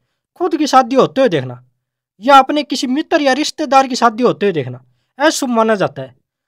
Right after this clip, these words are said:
जो कार्य में बाधा या रुकावट आने का संकेत करता है। लेकिन अविवाहित के लिए शादी का सपना इस ओर भी संकेत करता है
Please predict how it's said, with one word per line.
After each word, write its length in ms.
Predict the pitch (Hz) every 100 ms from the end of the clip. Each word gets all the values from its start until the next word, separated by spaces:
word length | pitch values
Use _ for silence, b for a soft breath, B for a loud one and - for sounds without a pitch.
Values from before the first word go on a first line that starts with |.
| _
जो 120 | 196 262
कार्य 320 | 269 302 330
में 160 | 294 208
बाधा 260 | 262 285
या 120 | 277 247
रुकावट 380 | 240 269 302 294
आने 200 | 269 269
का 120 | 262
संकेत 300 | 240 233 226
करता 280 | 180 - 139
है। 100 | 123 _ _ _ _ _ -
लेकिन 300 | 208 277 285
अविवाहित 640 | 226 269 320 294 214 180
के 140 | 180 160
लिए 180 | 127 127 _ _ _
शादी 280 | 214 254 294
का 120 | 269
सपना 360 | 190 - 131 123 _ _ _ -
इस 220 | 349 349
ओर 140 | 269
भी 100 | 254 262
संकेत 340 | 247 254 233
करता 280 | 185 143 143
है 120 | 131